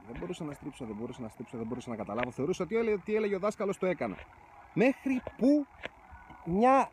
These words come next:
μικρή κίνηση έκανε όλη τη διαφορά. Ποια ήταν αυτή η μικρή κίνηση; Το ότι λύγησα λίγο παραπάνω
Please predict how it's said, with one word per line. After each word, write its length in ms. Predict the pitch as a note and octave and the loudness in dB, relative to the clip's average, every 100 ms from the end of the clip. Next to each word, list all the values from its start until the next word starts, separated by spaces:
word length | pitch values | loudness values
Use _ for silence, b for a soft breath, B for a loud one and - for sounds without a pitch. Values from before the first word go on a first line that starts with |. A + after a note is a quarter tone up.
| - | -8
μικρή 540 | E3 F3+ E3+ - B3 C4+ | -2 -2 -2 -2 0 0
κίνηση 480 | - A#3+ B3 A3 | 0 2 2 2
έκανε 240 | A#3+ A3 G#3+ | 2 4 4
όλη 100 | G#3+ | 2
τη 100 | F#3+ | 2
διαφορά. 300 | D#3 D3 C3+ | 0 2 2
Ποια 100 | - | 2
ήταν 140 | E3 | -2
αυτή 120 | F3 F3+ | -2 -2
η 40 | |
μικρή 200 | E3+ E3+ | -2 -2
κίνηση; 420 | D#3+ G#3 F3 G#2 - _ - | -2 -2 -2 -8 -12 _ -6
Το 80 | E3 | -4
ότι 140 | D#3+ | -2
λύγησα 640 | C#3+ E3+ G#3 G3+ G#3 G3 - - - | -2 -2 -2 -4 -2 -4 -6 -20 -16
λίγο 260 | - D#3+ E3 | -4 -4 -4
παραπάνω 640 | D#3 C3+ A#2 B2+ C#3 C3+ | -4 -6 -4 -2 0 -2